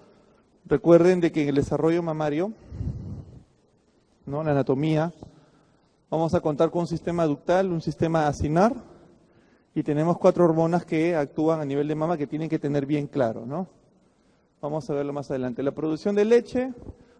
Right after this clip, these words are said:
una de las hormonas más importantes es la prolactina, ¿no? Eh, la prolactina es una hormona de estrés, se eleva por cualquier evento de estrés, por comidas, etcétera. Para dosarla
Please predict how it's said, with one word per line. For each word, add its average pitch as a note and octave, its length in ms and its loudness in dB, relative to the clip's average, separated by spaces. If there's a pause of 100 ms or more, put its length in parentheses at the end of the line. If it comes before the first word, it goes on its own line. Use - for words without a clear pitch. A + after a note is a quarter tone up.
una F3+ 180 -8
de G3 60 -4
las F3+ 160 -6
hormonas F#3 520 2
más F3+ 180 -2
importantes E3+ 420 -2
es F3 80 0
la E3 100 2
prolactina, C3 640 -2 (320)
¿no? F3 260 -8 (1120)
Eh, E3 140 2
la E3 80 4
prolactina F3 380 4
es F3+ 80 2
una F#3+ 160 2
hormona F3+ 280 0
de D#3+ 60 2
estrés, F#3 680 2
se - 140 -2
eleva E3 240 6
por D#3 160 4
cualquier D#3 380 0
evento E3 340 2
de C#3+ 60 2
estrés, F3 580 0
por C#3 260 -6
comidas, D#3+ 600 -4
etcétera. E3+ 560 -4
Para C#3 260 -4
dosarla E3+ 640 0